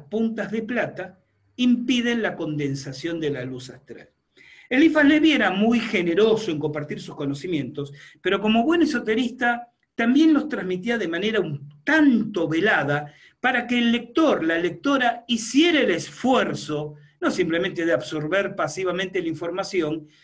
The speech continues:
sino de razonar, reflexionar, buscar información,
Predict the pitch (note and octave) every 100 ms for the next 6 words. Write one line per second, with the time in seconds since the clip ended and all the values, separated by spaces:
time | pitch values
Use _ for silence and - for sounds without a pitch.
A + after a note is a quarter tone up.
0 | _ - B3 A#3+ A3 G#3+ A3+ B3 B3+ A#3+
1 | A3 G3 F#3+ F#3+ - G#3 A3 G#3+ G#3 D#3+
2 | D3 D#3 - G3 F#3 D3+ E3+ E3 E3 D#3+
3 | A3 A3 F3 E3+